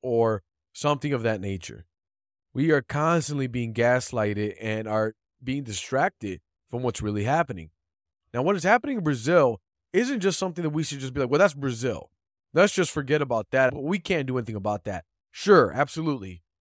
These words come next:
But as believers, as Christians, we take everything to the Lord in prayer. And to know what is happening is to really understand where we're headed. And so I'm gonna go ahead and read a little bit about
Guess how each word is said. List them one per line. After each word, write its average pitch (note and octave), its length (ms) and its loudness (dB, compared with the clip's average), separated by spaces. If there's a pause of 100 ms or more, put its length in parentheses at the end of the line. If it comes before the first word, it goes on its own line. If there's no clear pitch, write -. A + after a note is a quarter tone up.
(220)
But C#3+ 100 0
as D#3 140 4
believers, D#3 540 2
as B2 120 -2
Christians, B2+ 640 -4 (520)
we G#3 100 -2
take C#3 220 0
everything A#2+ 480 2
to G#2+ 80 -8
the G#2 80 -8
Lord G#2 280 -4
in F#2 140 -8
prayer. G2+ 360 -8 (540)
And B2 120 -6
to C#3+ 100 -4
know F3 300 2
what G3+ 260 4
is C3+ 100 -2
happening F#2+ 540 -8 (260)
is - 180 -6
to D3+ 100 -4
really G3+ 300 0
understand B2+ 500 -2
where A#2 120 -6
we're A#2 140 -4
headed. D3 340 0 (1000)
And C#3+ 120 -2
so F3 180 4
I'm F3+ 100 0
gonna A#3+ 140 0
go G3+ 160 2
ahead C#3+ 180 0
and C#3 120 -2
read C3 160 0
a C3 40 -2
little B2+ 220 -2
bit A#2+ 160 -2
about G#2+ 480 0